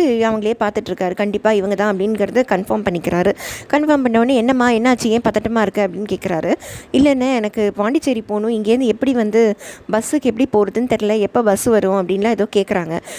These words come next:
கேட்ட உடனே அவர், "ஐயோ, இல்லைம்மா, பஸ் எல்லாம் போயிடுச்சே, இனிமே வரத்துக்கு நாளைக்கு காலையில தாம்மா வரும்." "சரி, உனக்கு என்ன ரொம்ப அர்ஜென்ட்டா போகணுமா? நான் வேணா உனக்கு கேப் ஏற்பாடு பண்ணி தரட்டுமா?" அப்படின்னு சொல்லி கேக்குறாரு. உடனே பாரதியும் சரி அப்படின்றாங்க. So, அதனால தெரிஞ்சவர் தாம்மா, ஒரு ரெண்டாயிரத்தி ஐந்நூறுரூவா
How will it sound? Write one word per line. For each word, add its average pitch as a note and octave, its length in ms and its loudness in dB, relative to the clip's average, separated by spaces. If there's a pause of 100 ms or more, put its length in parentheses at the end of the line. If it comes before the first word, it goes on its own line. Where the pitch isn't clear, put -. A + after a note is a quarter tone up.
(160)
கேட்ட E4+ 240 2
உடனே C#4 180 4
அவர், A#3+ 160 4
"ஐயோ, A#3+ 200 2
இல்லைம்மா, B3+ 340 2
பஸ் A3 240 0
எல்லாம் B3+ 200 0
போயிடுச்சே, G#3+ 300 -2
இனிமே A3+ 340 2
வரத்துக்கு A3 440 0 (320)
நாளைக்கு A3 340 2
காலையில A3+ 380 4
தாம்மா B3+ 160 2
வரும்." G3+ 320 2 (260)
"சரி, E4 180 2
உனக்கு A#3 240 2
என்ன B3 140 2
ரொம்ப B3 260 2
அர்ஜென்ட்டா B3 320 0 (100)
போகணுமா? G#3+ 280 2
நான் A#3+ 200 2
வேணா A3 140 2
உனக்கு A3 300 0
கேப் A#3 160 2
ஏற்பாடு A3 360 2
பண்ணி F#3+ 160 -4
தரட்டுமா?" A#3 440 -2
அப்படின்னு G3 160 -4
சொல்லி G3 260 -4
கேக்குறாரு. F3 440 -2 (720)
உடனே B3+ 320 4
பாரதியும் G3+ 260 0
சரி G#3+ 340 2
அப்படின்றாங்க. F#3+ 540 0 (420)
So, F4 160 2
அதனால C#4 300 4
தெரிஞ்சவர் C4+ 440 2
தாம்மா, A#3 280 0
ஒரு A#3+ 160 2
ரெண்டாயிரத்தி G#3+ 280 -2
ஐந்நூறுரூவா G#3 280 -2